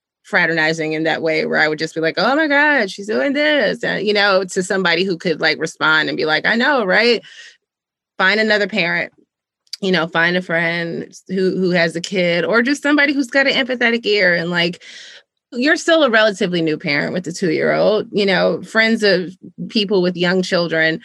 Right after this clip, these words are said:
don't always know how to help out, what they can do. And at times they really do want to be helpful, you know, and, and especially if they're not somebody who can offer childcare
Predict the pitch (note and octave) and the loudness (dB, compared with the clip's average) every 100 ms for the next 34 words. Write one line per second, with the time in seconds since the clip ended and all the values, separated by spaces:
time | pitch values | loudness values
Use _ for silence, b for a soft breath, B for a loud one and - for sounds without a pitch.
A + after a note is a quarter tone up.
0 | B B _ E3+ G#3 A3 G#3 F#3+ F#3 F3 | B B _ 0 2 4 4 4 2 2
1 | E3+ F3 D#3+ - - F3+ F3+ E3+ F3+ E3+ | 0 2 2 0 -2 0 0 -2 0 -2
2 | E3+ D#3+ E3+ C#4 - E3+ F3 - E3 F3+ | 0 2 2 2 0 -2 -2 -2 -4 -2
3 | G3 D#3 D#3+ F#3+ C4+ E4+ G#3 G3 F#3+ F#3+ | -2 -2 0 0 0 0 0 2 2 0
4 | - A3 D4 G#4+ G4 G4+ E4+ G#4 D#4+ C4+ | -2 -2 0 2 2 2 2 2 2 2
5 | A#4 F#3 E3 F3 A3+ C#3+ - F3+ - - | 2 0 0 -2 -2 -4 -8 -10 -10 -12
6 | G3 G3 G3 F#3+ A#3 A#3 B3 A#3 D#3 F3+ | -8 -4 -2 0 0 -2 -2 -2 -2 -2
7 | F#3 A#3 A3 A3+ B3 A3 G3 F#3+ F#3 F3+ | -4 -4 -2 0 2 0 2 2 4 2
8 | E3 - F#3+ F3 F#3 G3 F3 F3+ D#3 F3 | 0 -4 -2 0 2 0 -2 -4 -2 -2
9 | F3+ F3 G3 F3 F#3 - F#3 D3+ D#3+ F3+ | -4 -4 0 2 0 -2 -2 0 2 2
10 | F#3 | 0